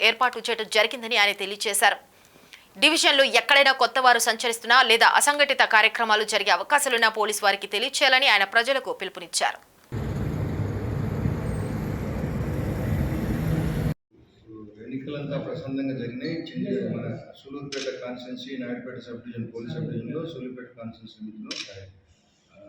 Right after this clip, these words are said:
Speaker 2: మనకి ఎన్నికలైతే పదమూడవ తేదీ almost all ప్రశాంతంగా జరిగినాయి, చిన్న చిన్న సంఘటనలు తప్ప. తర్వాత ఈ నాలుగవ తేదీ మన కౌంటింగ్ సందర్భంగా ఎలాంటి అవాంఛనీయ సంఘటనలు జరగకుండా ఎస్పీ గారు ఒక, ఆ,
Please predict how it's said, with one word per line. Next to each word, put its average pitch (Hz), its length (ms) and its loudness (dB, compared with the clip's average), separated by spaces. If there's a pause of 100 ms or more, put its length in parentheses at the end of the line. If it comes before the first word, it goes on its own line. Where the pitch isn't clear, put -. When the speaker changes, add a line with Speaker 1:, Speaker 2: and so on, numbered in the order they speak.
(240)
Speaker 2:
మనకి 110 280 -18
ఎన్నికలైతే 135 500 -10
పదమూడవ 127 360 -8
తేదీ 123 220 -8 (100)
almost 120 520 -14
all 131 100 -10
ప్రశాంతంగా 120 440 -10
జరిగినాయి, 110 240 -12
చిన్న 127 200 -12
చిన్న 127 300 -10
సంఘటనలు 113 480 -12
తప్ప. 107 140 -14 (1500)
తర్వాత 131 540 -4
ఈ 117 480 -6
నాలుగవ 147 400 -8
తేదీ 147 600 -4
మన 120 220 -6
కౌంటింగ్ 135 440 -8
సందర్భంగా 123 800 -8 (440)
ఎలాంటి 139 640 -8
అవాంఛనీయ 131 400 -8
సంఘటనలు 120 800 -10
జరగకుండా 113 800 -8
ఎస్పీ - 260 -16
గారు 131 160 -8
ఒక, 117 260 -12 (380)
ఆ, - 280 -16